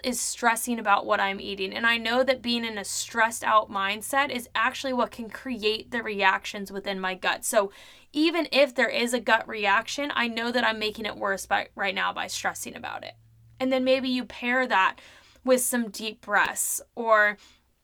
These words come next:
talking to someone about it, right? You can put in something else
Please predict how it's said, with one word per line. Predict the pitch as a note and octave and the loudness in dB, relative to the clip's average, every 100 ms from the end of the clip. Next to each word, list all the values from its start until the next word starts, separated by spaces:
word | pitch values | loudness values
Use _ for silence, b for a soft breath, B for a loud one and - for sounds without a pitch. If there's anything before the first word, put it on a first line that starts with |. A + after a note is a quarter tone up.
| _ - - | _ -20 -12
talking | - A#3 A3 A#3 G#3 | 2 4 4 0 -10
to | F#3+ | -8
someone | - G3+ F#3+ | -6 -4 -4
about | F#3+ F#3+ F3+ | -6 -2 0
it, | F3+ - | 0 -2
right? | G#3 | -2
You | G#3+ A#3 | -2 -4
can | A#3+ G#3 - _ | -6 -6 -12 _
put | - C#4 C4 | -2 0 2
in | A#3+ A#3 G#3+ | 2 0 -2
something | - G#3 G#3 G#3 | -4 -6 -4 0
else | G3+ F#3+ - | 0 0 -6